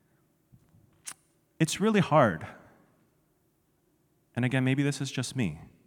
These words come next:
but I kinda like being told what to do. I hate improvising. I remember I was a kid in youth group at church.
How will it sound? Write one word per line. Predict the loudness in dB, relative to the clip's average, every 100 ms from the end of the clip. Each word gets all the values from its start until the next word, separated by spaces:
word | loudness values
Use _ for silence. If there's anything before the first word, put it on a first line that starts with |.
| _ _ _ _ -4
but | -2
I | 2 2 4 4 2 0
kinda | -2 0
like | 4 4 2 -2
being | -2 -2
told | -2 -4 -2 -4
what | -6 -6
to | -8
do. | -8 -10 -16 -20 _ _ _ _ _ _ _ _ _ _ 4
I | 6 8 6 4
hate | 2 -2 2 4 4 -2 -4
improvising. | -2 0 2 2 0 -2 -8 -14 -18 -20 _ _ _ _ _
I | -2
remember | 0 2 2
I |
was | 2
a | -2
kid | -2 0 2
in | 2
youth | 2 0 -2
group | -4 -4
at | -6
church. | -4 -2 -2 -4 -6